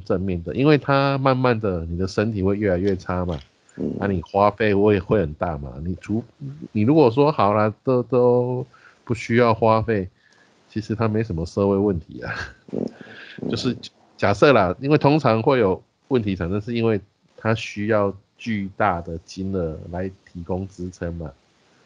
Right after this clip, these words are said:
Speaker 2: 嗯。
Speaker 1: 那很少有人可以有这种能力嘛。
Speaker 2: 嗯。
Speaker 1: 因为第一，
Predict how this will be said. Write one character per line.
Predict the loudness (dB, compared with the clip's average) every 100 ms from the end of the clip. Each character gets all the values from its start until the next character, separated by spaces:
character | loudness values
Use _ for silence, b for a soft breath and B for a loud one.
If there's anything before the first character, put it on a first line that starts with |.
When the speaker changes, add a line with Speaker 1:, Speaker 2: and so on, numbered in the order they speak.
| b -14
Speaker 2:
嗯。 | -6
Speaker 1:
那 | 0 0
很 | 2 2 2
少 | 0 0 0 2
有 | 0 0
人 | -4 -6
可 | -6 -6
以 | -8 -8
有 | -6 -6
这 | -6
种 | -8 -6
能 | -8 -8 -8
力 | -10 -12 -16
嘛。 | -20 _ _ B B B B
Speaker 2:
嗯。 | -6 0
Speaker 1:
因 | 4
为 | 4
第 | 2 -4 -2 -2
一， | -6